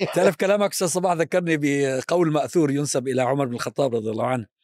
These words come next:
أظن أنه ينسب إلى عمر إن لم أكن مخطئا، قال: آه،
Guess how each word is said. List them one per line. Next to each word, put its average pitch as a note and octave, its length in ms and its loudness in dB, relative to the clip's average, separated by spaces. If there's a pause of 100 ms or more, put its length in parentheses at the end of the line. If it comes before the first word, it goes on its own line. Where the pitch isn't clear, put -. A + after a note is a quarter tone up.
(180)
أظن D#3 280 -2
أنه B2 260 -2
ينسب A#2+ 300 -4
إلى G2+ 100 -8
عمر G2 300 -6
إن G2 300 -12
لم G2 240 -12
أكن G#2 200 -8
مخطئا، F#2 460 -6 (580)
قال: B2+ 480 -2
آه، A2+ 260 -4